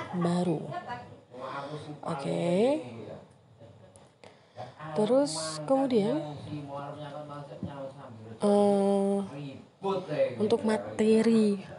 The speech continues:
Oke, baik, Ibu akan melanjutkan materi ya. Jadi kita ambillah contoh misalkan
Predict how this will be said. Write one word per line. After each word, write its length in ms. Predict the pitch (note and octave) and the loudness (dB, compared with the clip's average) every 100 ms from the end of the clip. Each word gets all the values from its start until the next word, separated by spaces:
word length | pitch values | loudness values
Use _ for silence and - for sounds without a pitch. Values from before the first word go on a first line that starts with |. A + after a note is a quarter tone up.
| - F#3+ - | -12 -12 -6
Oke, 160 | F#3 | -2
baik, 320 | G#3 G3 - G3+ | 2 2 0 2
Ibu 160 | A3+ | 4
akan 100 | B3 A3+ | 6 6
melanjutkan 400 | A3 G#3+ - A3 | 6 2 0 0
materi 560 | G#3 G#3 G3 D#3+ G3+ | 0 2 2 2 -2
ya. 80 | C4+ - - | -6 -8 -10
Jadi 160 | F#3 - | -8 -2
kita 460 | G3+ - G#3 G#3+ - | -2 0 -4 -4 -4
ambillah 320 | G#3+ B3 B3 - | -4 -2 -4 -4
contoh 320 | A#3 A3+ A#3 | -2 0 2
misalkan 480 | G#3 F3+ F3 F3+ | 0 0 -4 -4